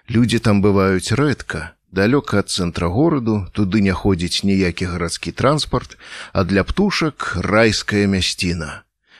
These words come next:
Востраў ужо даўно не востраў. Рачны рукаў, які абмываў яго, яшчэ ў мінулым стагоддзі зацягнула пяском, але гэты куточак Полацку захаваў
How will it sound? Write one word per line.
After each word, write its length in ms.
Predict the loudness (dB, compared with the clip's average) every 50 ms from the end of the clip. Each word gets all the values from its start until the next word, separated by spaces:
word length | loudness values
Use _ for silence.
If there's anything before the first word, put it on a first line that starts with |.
| _ _
Востраў 720 | -6 -2 2 4 4 4 2 0 -2 0 2 2 2 2 2 0
ужо 320 | 0 0 2 2 2 4
даўно 420 | 4 4 4 6 6 4 4 4
не 160 | 2 2 2 2
востраў. 640 | 2 2 2 0 -2 -6 -6 -6 -6 -8 -12 -18 _ _ -20 _ _ _
Рачны 540 | -2 0 0 0 0 0 2 4 4 4
рукаў, 600 | 4 2 -2 -2 0 2 2 2 2 2 0 -4 -6 _ -2
які 300 | -2 -2 0 0 -2 -2
абмываў 640 | -2 -2 -2 0 2 2 2 4 4 2 2 2 2
яго, 360 | 0 0 0 -2 -2 -4 -4 -6 -8 -12 -20 -20 -20 -20 _ _
яшчэ 320 | 0 0 0 0 0 2
ў 100 | 2 2 4 4
мінулым 420 | 4 4 4 4 4 4 2 2 0
стагоддзі 640 | -2 -2 0 0 2 2 2 0 0 0 0 0 2
зацягнула 640 | 2 0 -2 0 0 0 2 2 2 2 2 2 0
пяском, 760 | 0 0 -2 -2 -2 -6 -6 -2 0 2 2 2 0 -2 -6 -10 -16 -20 -20 _ -2
але 240 | 0 2 2 2
гэты 480 | 2 2 0 2 2 2 2 2 2 0 _ -4
куточак 720 | -4 -4 0 2 2 2 2 2 0 -4 -6 -8 -8 -4
Полацку 640 | 0 2 2 2 2 0 -4 -4 -2 -2 -2 -2 -4 -10 -18 -14 _
захаваў 760 | -6 -2 -2 -2 0 0 0 2 2 4 4 4 4 4